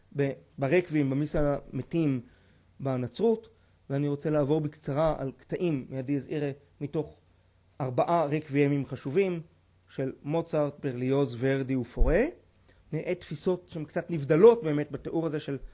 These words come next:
האימתני והרגוע. "דיאס אירא, דיאס אילה, סולבט סקלום, אין פבילה, טסטה דוד, קום סיבילה, קוונטוס טרמור, אסט פוטורוס, קוונדו יודקס אסט ונטורוס, קונקטה סטריקטה דיסקוסורוס".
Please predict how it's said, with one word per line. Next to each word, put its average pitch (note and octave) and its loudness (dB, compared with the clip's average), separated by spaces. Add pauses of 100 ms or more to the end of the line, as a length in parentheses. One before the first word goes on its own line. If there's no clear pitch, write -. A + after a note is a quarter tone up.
(500)
האימתני D#3 -2
והרגוע. C3+ 0 (720)
"דיאס A3 12
אירא, E3+ 8
דיאס F#3 4
אילה, D3+ 4
סולבט D3+ 10
סקלום, - 6
אין D#3+ -4
פבילה, D3 -2
טסטה D#3 -6
דוד, C#3+ 2
קום D#3+ -2
סיבילה, D3 0
קוונטוס E3 -2
טרמור, D#3+ 2
אסט E3+ -4
פוטורוס, - 6 (360)
קוונדו E3+ 6 (220)
יודקס D#3+ 0
אסט E3 2
ונטורוס, D#3 4
קונקטה F#3+ 4
סטריקטה D#3+ -4
דיסקוסורוס". F3+ 0